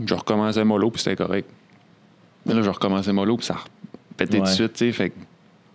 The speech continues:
Speaker 1: après ça, c'est, quand ça fait trois mois que t'es comme,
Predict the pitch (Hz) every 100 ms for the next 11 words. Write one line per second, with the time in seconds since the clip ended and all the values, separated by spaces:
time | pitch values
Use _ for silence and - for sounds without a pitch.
0 | _ _ - - 101 92 117 107 - -
1 | - - 98 90 - 104 104 104 101 120
2 | 123 - 90 - 92 87 87